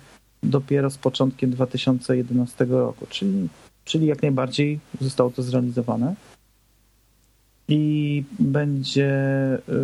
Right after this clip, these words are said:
y, jakiś support, y,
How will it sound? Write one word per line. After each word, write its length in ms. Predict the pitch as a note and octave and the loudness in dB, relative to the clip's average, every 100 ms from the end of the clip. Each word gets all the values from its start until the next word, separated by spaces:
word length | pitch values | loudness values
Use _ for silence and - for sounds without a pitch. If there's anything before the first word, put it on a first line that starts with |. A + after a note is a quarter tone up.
| C3 | 0
y, 40 | |
jakiś 380 | C3 C3 C3 - | 0 -2 -2 -4
support, 920 | - - - C3+ - C3+ B2+ - - - - - _ _ - | -6 -4 -2 -2 0 0 -2 -8 -14 -14 -20 -20 _ _ -4
y, 220 | B2 B2+ | -2 -2